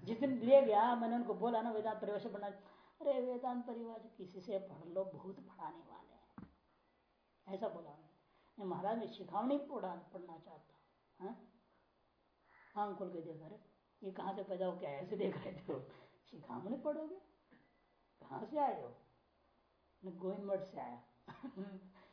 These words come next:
वो हंस पड़े जोर से। उनका पूछने कुछ और ही तात्पर्य था, "कहाँ से आए हो?" और मैं भी जान बुझे गोविंद मठ से आया। तो कहता, "अच्छा,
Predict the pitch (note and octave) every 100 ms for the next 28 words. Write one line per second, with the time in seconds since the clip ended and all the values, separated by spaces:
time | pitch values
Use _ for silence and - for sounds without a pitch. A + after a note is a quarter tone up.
0 | - - _ D#4 G#3 A3 A3 A#3+ G3+ F#3+
1 | F#3 F#3 F3+ D#3 - - - _ _ G3
2 | A3 C4+ C4+ C#4+ D4 C#4 C#4 C#4 C#4+ C4+
3 | B3+ C#4 A#3+ A#3 A#3+ A#3 A3+ A3+ G#3+ A3+
4 | G#3 B3 B3+ C#4+ B3 C4+ B3+ A#3+ - C4+
5 | B3+ B3 B3 A#3+ - - - - - -
6 | _ - - - - _ _ _ _ _
7 | - - F3+ F#3 - - -